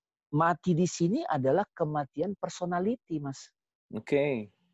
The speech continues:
Speaker 1: Kena-, kematian personality, setiap saat kita mengalami itu.
Speaker 2: Hmm, hmm, hmm.
Speaker 1: Tiap-tiap jiwa personality selalu merasakan al-maut.
Speaker 2: Ya.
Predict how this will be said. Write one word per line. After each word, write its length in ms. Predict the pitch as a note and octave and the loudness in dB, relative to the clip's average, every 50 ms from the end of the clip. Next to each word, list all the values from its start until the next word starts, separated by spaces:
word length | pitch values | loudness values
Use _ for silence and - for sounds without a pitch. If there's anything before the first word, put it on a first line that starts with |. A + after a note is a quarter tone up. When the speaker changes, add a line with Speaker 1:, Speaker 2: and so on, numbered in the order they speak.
| _ _ _ _ _ _ _ - _ _ _ _ | _ _ _ _ _ _ _ -20 _ _ _ _
Speaker 1:
Kena-, 240 | - - G#3+ G#3+ A3 | -2 0 0 0 0
kematian 440 | - - G#3+ A3 A3+ G#3+ A3 A#3 A3 | 0 0 2 2 2 2 2 0 0
personality, 720 | - A3+ A3 - - A3 G#3+ G#3+ G#3+ C4 E4 - - B3+ | 0 -2 -2 0 2 2 4 4 4 4 2 0 0 0
setiap 400 | A3 - - B3 B3+ - D#4 D4 - | 0 2 0 -2 0 2 0 0 0
saat 300 | - - E4 - F#4+ F4+ - | 0 -2 0 0 0 -2 0
kita 240 | - E4+ - E4+ | -2 0 2 2
mengalami 480 | D#4 C4+ B3 A#3+ A3 A3 G#3 A3+ B3+ E4+ | 2 4 4 4 4 4 4 4 4 2
itu. 240 | - _ - G3 E3 | 2 _ 0 0 0
Speaker 2:
Hmm, 40 | - | 0
hmm, 320 | _ _ _ _ _ - | _ _ _ _ _ -6
hmm. 120 | - B2+ | -2 2
Speaker 1:
Tiap-tiap 580 | B2+ - G3+ F#3 D#3 G#2 F#2 G#2 C#3+ C#3+ C3+ A#2 | 4 4 6 4 2 0 -2 0 2 4 4 4
jiwa 420 | G2 A#2+ A2+ B2 B2 A2 G2+ A#2 D#3+ - _ | 2 0 2 4 6 6 6 6 4 2 _
personality 720 | - D#3 D3 - - C#3+ B2+ A2 G2+ F#2 F#2+ - A#3+ A#3+ | -2 -2 0 2 2 2 4 4 4 4 2 2 0 0
selalu 480 | G#3+ - - A3+ A3+ A3+ A#3 A3+ B3 D#4+ D#4 | 0 0 2 2 4 4 4 4 4 2 2
merasakan 560 | C#4 G#3 E3+ E3 D3+ - - B2 - A3+ A#3 - | 2 4 4 2 2 2 -2 0 0 0 -2 0
al-maut. 600 | - G#3 G#3+ A3 A3+ B3 C#4+ E4+ D#4+ A#3 A3+ - _ _ _ _ _ _ _ _ _ _ _ _ _ _ _ - | 2 2 4 4 4 4 4 4 4 4 2 0 _ _ _ _ _ _ _ _ _ _ _ _ _ _ _ -2
Speaker 2:
Ya. 240 | F#2+ G2 F#2 - | 0 0 0 0